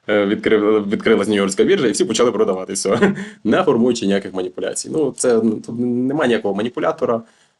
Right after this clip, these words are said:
е, маркетмейкера і такої, ну, маркетмейкер є, але він працює зовсім по-інакшому. Я теж в одному з своїх відео вже це пояснював.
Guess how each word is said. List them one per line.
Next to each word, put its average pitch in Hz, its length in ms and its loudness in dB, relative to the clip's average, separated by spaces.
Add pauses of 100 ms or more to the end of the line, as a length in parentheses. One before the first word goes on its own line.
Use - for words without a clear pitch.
(100)
е, - 160 -2
маркетмейкера 123 760 0
і 101 80 0
такої, 101 240 0
ну, 117 100 2
маркетмейкер 151 500 -2
є, 185 120 2
але 107 180 2
він 127 120 -2
працює 123 280 -2
зовсім 113 260 -2
по-інакшому. 98 440 -4
Я 101 120 0
теж 98 200 -2
в 92 80 -4
одному 95 220 -6
з - 40 -6
своїх 98 180 -4
відео 139 160 2
вже 92 100 -6
це 113 120 -6
пояснював. 87 400 -10